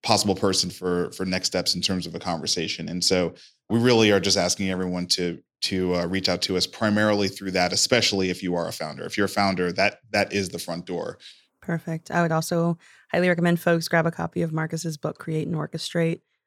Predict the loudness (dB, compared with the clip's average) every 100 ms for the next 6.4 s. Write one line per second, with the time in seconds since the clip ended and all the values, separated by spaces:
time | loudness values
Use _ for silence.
0 | _ -10 -4 -2 -2 -4 -2 0 0 0
1 | 0 0 -2 -6 -4 -2 0 0 -2 0
2 | 0 0 0 0 0 -4 -2 -4 -4 -4
3 | -2 0 -2 -2 -8 -20 -20 -20 -20 -20
4 | _ -2 0 0 0 0 0 -2 -6 -6
5 | -4 2 4 4 2 -4 _ 2 2 4
6 | 6 8 6 2